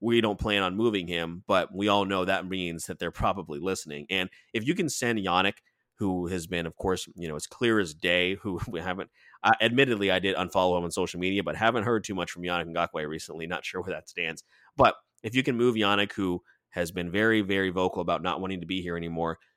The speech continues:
and a third or fourth round pick for, like you said, Jay, a top twenty-five, top thirty player, maybe even higher, one of the best safeties in the league, he's a do-it-all kind of guy,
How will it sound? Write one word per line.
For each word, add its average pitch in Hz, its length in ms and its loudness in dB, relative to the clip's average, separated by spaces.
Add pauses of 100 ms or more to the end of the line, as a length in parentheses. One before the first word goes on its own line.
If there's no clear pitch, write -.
(160)
and 87 380 0 (920)
a 117 40 -4
third 147 280 0
or 123 60 0
fourth 120 280 0
round 110 220 2
pick - 280 0 (280)
for, 107 240 2
like 127 180 2
you 165 60 0
said, 127 260 2
Jay, 156 200 0
a 92 60 0
top - 360 0
twenty-five, 117 580 2
top 120 280 2
thirty 104 280 0
player, 104 340 0
maybe 110 360 0
even 98 180 -4
higher, 98 380 0 (360)
one 92 300 -2
of 113 40 -2
the 104 60 -2
best 113 240 2
safeties 113 540 0
in 107 160 0
the 110 80 0
league, 98 320 0
he's 90 160 -4
a 85 40 -2
do-it-all 98 580 4
kind 95 260 -2
of 82 60 -4
guy, 98 340 2